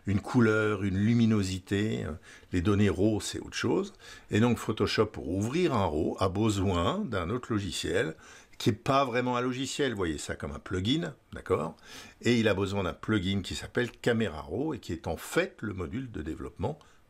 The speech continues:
de Lightroom. Et donc c'est dans Camera Raw que vous allez dire, bah, le résultat de mon développement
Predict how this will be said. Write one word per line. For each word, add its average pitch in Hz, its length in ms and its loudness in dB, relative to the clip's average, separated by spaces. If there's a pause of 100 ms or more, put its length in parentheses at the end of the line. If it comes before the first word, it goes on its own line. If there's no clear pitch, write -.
de 92 200 0
Lightroom. - 580 -4 (460)
Et 87 80 2
donc 95 240 4
c'est 67 360 -6
dans 104 300 4
Camera 78 360 -2
Raw 101 240 0
que 120 60 -8
vous 82 140 -4
allez 80 140 -2
dire, 104 180 2
bah, 90 140 2
le 82 120 -2
résultat 143 840 0
de 104 80 -8
mon 95 100 -4
développement 80 540 -4